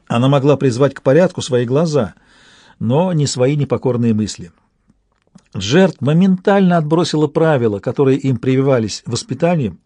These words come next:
полученным в дождевых чащобах. Таким девушкам, как она, Джерт или Сильви, не позволялось брать мужей. Все знали, что дети дождевых чащоб, у которых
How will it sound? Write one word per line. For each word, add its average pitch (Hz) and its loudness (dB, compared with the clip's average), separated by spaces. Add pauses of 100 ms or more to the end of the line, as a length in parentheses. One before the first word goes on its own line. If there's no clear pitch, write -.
(220)
полученным 120 -2
в 101 -14
дождевых 113 -4
чащобах. 98 -4 (1040)
Таким 175 2
девушкам, 180 2
как - -2
она, 156 0
Джерт 143 0
или 143 -2
Сильви, 165 -2
не 143 0
позволялось 151 0
брать 147 0
мужей. 113 -2 (1000)
Все 180 0
знали, 151 2
что 131 -4
дети 156 0
дождевых 135 -2
чащоб, 147 -2 (760)
у 120 -4
которых 143 2